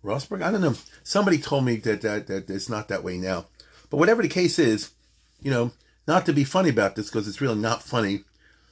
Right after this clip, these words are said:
uh, it can be tough on the, uh, cosmetic end.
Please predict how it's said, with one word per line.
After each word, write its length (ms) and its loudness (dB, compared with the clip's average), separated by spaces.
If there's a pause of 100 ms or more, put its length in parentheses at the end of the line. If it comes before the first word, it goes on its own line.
(300)
uh, 320 -2 (360)
it 140 2
can 160 0
be 140 0
tough 440 0 (540)
on 240 0
the, 240 2
uh, 100 0
cosmetic 540 0
end. 300 -8